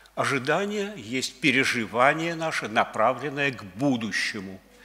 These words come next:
И в христианском дискурсе надежды оно отчетливо принимает смысл переживания и устремления, направленного не просто к будущему,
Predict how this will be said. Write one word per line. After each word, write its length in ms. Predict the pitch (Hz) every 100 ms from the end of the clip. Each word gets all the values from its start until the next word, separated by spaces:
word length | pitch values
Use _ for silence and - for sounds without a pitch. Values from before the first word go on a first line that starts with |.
| - - - -
И 60 |
в 60 | 180
христианском 920 | - 170 - 190 208 190 - 127 110
дискурсе 720 | 117 139 - - 165 - -
надежды 720 | 104 101 92 120 196 185 208 220 - - - -
оно 480 | 135 170 220 226 -
отчетливо 680 | 139 - - 208 185 175
принимает 680 | 156 151 160 156 165 160 - - - - -
смысл 640 | - - 151 185 - 151 131 - - -
переживания 920 | 147 143 151 143 156 151 139 120 120
и 120 | 139
устремления, 1000 | 127 - - 135 127 143 208 220 165 110
направленного 880 | 107 127 - 135 131 131 123 120 120 - -
не 180 | 147 175
просто 460 | 175 185 220 - 175
к 120 | 135
будущему, 880 | 139 185 135 117 - - 92 82